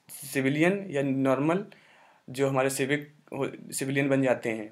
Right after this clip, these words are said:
मतलब उनका जो एमपी एमएलए का जो पद होता है वो उनसे हट जाता है। स्पीकर जितने भी डिस्क्वालिफिकेशन के केसेस होते हैं एमपी एमएलए के वो डिसाइड करते हैं। तो एंटी डिफेक्शन लॉ का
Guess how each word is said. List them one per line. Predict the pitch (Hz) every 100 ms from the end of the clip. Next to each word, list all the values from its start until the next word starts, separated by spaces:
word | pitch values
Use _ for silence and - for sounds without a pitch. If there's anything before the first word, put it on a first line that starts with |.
| - _ -
मतलब | 131 147 175 -
उनका | 147 156
जो | 160
एमपी | 147 139 160
एमएलए | 151 143 151
का | 151
जो | 143
पद | 139 135
होता | 117 120
है | 143 269 - _ -
वो | 127
उनसे | 127 131 240
हट | - 120
जाता | 110 101 107
है। | 104 117 _ _ - - - - - -
स्पीकर | - 202 208 208 226 226 - -
जितने | 139 156 190 196
भी | 180
डिस्क्वालिफिकेशन | 180 180 180 175 175 170 165 175
के |
केसेस | 170 156 170
होते | 151 139
हैं | 156 160
एमपी | 143 139 156
एमएलए | 147 139 135
के | 139
वो | 165 139
डिसाइड | 120 127 127
करते | 139 135 147
हैं। | 147 175 - - -
तो | - -
एंटी | 160 175
डिफेक्शन | 185 180 175 190
लॉ | 185
का | 185